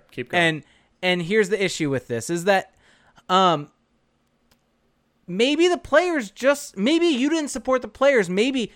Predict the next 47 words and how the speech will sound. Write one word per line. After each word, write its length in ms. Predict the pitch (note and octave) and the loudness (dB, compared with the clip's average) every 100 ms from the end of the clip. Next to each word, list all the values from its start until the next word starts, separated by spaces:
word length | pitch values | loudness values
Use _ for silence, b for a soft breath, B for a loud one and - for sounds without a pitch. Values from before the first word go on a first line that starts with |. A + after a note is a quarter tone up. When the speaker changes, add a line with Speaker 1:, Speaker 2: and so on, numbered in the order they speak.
| b | b
Speaker 2:
and 220 | G3 G3 | -6 -4
I'll 160 | - G3+ | 2 2
give 180 | A#3 B3 | 2 -4
him 120 | C#4 | -2
credit 220 | C#4 C#4 | 0 2
on 160 | C#4 D4 | 2 4
this. 300 | D4+ G3 - b - | 4 4 -4 b -4
I, 160 | F3 F#3+ | 0 2
he 160 | F3 G3 | 0 -2
said, 320 | - B3 - | 2 2 2
"I'm 200 | E3+ F3+ | 0 0
going 180 | F#3 F#3+ | 0 -2
to 60 | F3 | -2
help 360 | G3 G#3+ _ | -2 -2 _
them 240 | A#2+ F#2+ G2 | -12 -12 -14
here." 380 | A2+ C#2+ F#2+ - b b b | -16 -14 -16 -20 b b b
But 480 | D3 A#3 A#3 D#3+ b b | -4 4 4 2 b b
maybe 380 | - E3+ B3+ C#4 | -6 0 0 0
you've 220 | D4 C#4 G#3+ | 0 -2 -2
had 300 | B3 B3 - | 0 0 -2
too 180 | B3+ | -4
high, 200 | A3 G#3+ | 0 2
like 240 | E3+ E3 E3 | 2 0 0
I 80 | A3 | 0
said, 240 | D#4 C#4 | 2 2
you've 120 | G3 A3 | 0 -4
had 200 | A#3 E3+ | -6 -6
too 200 | - C#4 | -6 0
high 160 | B3+ A#3 | 2 2
of 140 | G#3 | 0
expectations. 800 | G3+ G3 G#3+ G3 A3 A#3 D3 A#2+ b b | -4 -6 -6 -4 -4 -4 -8 -12 b b
Maybe 380 | D3 A3 C4+ C#4+ | -4 -2 0 0
there's 220 | B3 A3 | 2 2
also 420 | A#3+ B3+ B3 A3 - | 2 0 0 0 0
other 240 | A#3+ C#4 | -2 -2
players 320 | A#3+ A#3 G#3+ | -4 -2 -2
that 80 | F#3+ | -2
you 80 | G#3 | -6
could 200 | F#3+ D3+ | -8 -4
bring 220 | G3 G#3 | -4 -2
in 160 | G3+ G3+ | -4 -6
to 120 | F#3 | -4
help 180 | D#3+ F3+ | -4 -4
support 400 | - - A3 C4+ | -8 0 0 2
those 160 | A#3 - | 0 0
core 200 | E3+ D3 | -2 -2
players. 300 | D3 B2+ | -4 -6